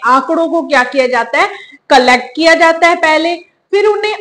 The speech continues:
organize किया जाता है, व्यवस्थित रूप से उन्हें रखा जाता है,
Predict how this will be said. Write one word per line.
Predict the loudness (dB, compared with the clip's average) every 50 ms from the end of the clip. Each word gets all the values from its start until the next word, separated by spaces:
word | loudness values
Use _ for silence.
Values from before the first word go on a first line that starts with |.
| 0
organize | 2 2 2 2 0 0 2 2 0 0 -2 -4 -6
किया | -2 0 2 4
जाता | 4 2 2 2 2 2
है, | 2 2
व्यवस्थित | 2 2 2 2 2 0 -2 -2 0 2 2 2 2
रूप | 0 -2 -2 -4
से | -4 -2 -2
उन्हें | -2 -2 -2 -4 -4
रखा | -6 -6 -6 -4 -2 -2
जाता | 0 0 -2 -2 -2 -2
है, | -2 -2 -2 -4 -6 -10 -16 -20 _